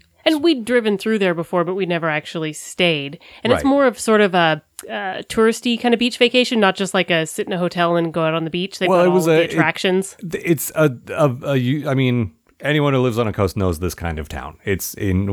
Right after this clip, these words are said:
Speaker 2: uh, growing up in Maryland, there's Ocean City, Maryland was this, the, the place to go. It was, like, ten times the size of this, but, uh, the same kind of thing. There's a boardwalk and there's all kinds of junk stores and just awful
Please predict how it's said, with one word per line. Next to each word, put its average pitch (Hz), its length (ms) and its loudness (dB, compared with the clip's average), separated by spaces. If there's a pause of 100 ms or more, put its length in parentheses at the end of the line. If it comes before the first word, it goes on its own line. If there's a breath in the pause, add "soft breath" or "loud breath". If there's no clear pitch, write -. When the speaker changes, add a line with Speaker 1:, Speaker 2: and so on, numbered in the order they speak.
Speaker 2:
uh, 104 120 -2
growing 113 320 2
up 107 120 0
in 110 100 2
Maryland, 92 500 4
there's 90 260 0
Ocean 117 320 2
City, 101 240 2
Maryland 87 460 2
was 85 240 -2
this, - 280 -10
the, 107 160 -2
the 92 280 0
place 95 360 0
to 104 80 0
go. 87 260 2
It 98 60 -2
was, 98 200 -4
like, 104 160 0
ten 123 240 0
times 95 300 0
the 98 80 -2
size 92 300 -2
of 82 100 -4
this, 80 280 -4
but, - 380 -8
uh, 80 220 -4 (520 loud breath)
the 127 100 0
same 127 280 2
kind 104 280 0
of 90 60 0
thing. 90 200 0
There's 92 140 4
a 101 60 2
boardwalk 90 640 2
and 90 120 0
there's 92 140 2
all 87 120 4
kinds 92 280 -4
of 82 80 -2
junk 82 320 -2
stores 73 580 -4
and 78 160 -4
just 80 300 -6
awful 73 480 -4